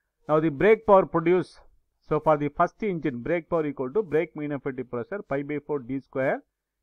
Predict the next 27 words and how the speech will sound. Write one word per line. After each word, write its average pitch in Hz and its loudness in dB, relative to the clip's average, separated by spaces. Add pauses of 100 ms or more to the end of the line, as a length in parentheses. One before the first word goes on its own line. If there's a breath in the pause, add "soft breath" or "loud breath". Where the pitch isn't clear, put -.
(120)
L 143 0
N 147 -4
K. - -4 (960)
So 180 0
here 185 4
diameter 196 4
is 170 0
the 160 -4
only 170 2
parameter 156 0
varied, 160 2
all 151 4
the 165 -2
other 151 0
parameters 143 -2
are 123 -4
constant. 151 -4 (500)
So 151 2
I 143 6
write 170 2
the 170 0
equation 165 -4
as 180 -4
C 185 -6
into 160 -8
D 135 -2
square. 123 0